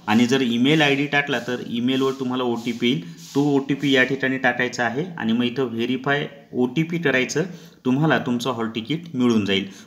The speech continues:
पण मी परत सांगतो, website खूप स्लो सुरू आहे. जे मी जी link दिली त्या लिंकवर तुम्ही टच केल्यानंतर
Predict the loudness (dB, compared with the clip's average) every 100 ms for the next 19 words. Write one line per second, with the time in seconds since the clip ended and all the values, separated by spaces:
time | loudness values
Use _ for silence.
0 | -2 2 2 2 2 4 2 -2 -2 -2
1 | -4 0 0 0 0 0 0 -8 0 0
2 | 0 -2 0 0 0 0 2 2 0 -4
3 | -4 -14 -4 0 4 4 4 4 4 2
4 | 0 0 0 0 0 2 0 0 0 0
5 | 0 0 -2 0 2 2 2 0 -2